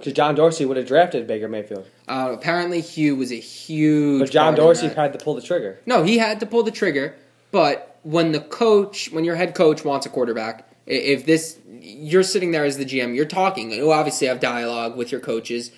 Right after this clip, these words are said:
Speaker 2: you wanna know what they want. You're not just gonna be like, "Okay, my coach really wants this guy, so I'm gonna say fuck him and draft this other guy." Like,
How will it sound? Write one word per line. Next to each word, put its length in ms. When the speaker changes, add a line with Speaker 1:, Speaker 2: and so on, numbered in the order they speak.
Speaker 2:
you 160
wanna 240
know 300
what 260
they 160
want. 320
You're 160
not 220
just 180
gonna 120
be 140
like, 340
"Okay, 240
my 180
coach 300
really 340
wants 340
this 200
guy, 420
so 200
I'm 80
gonna 140
say 160
fuck 280
him 220
and 80
draft 240
this 140
other 200
guy." 280
Like, 360